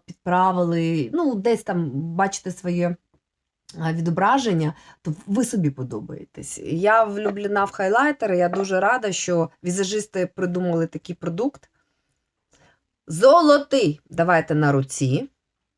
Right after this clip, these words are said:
В мене тут і контурінги, і хайлайтери.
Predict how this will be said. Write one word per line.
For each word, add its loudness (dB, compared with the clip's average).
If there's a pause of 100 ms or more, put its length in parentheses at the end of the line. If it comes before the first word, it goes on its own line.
(280)
В -8
мене 0
тут -8
і -4
контурінги, 2
і 2
хайлайтери. 0